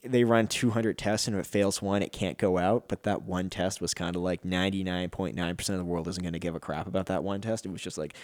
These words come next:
for, and ninety-nine point nine percent of the planet's population, that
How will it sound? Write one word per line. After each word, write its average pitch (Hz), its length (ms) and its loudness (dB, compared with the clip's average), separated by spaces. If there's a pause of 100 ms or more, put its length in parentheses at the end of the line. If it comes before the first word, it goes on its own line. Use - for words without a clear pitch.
(720)
for, - 220 -4
and 147 160 2
ninety-nine 135 440 6
point 117 240 0
nine 107 200 2
percent 107 240 0
of 101 60 -2
the 92 80 -4
planet's 98 340 -2
population, 98 600 -2
that 87 220 -2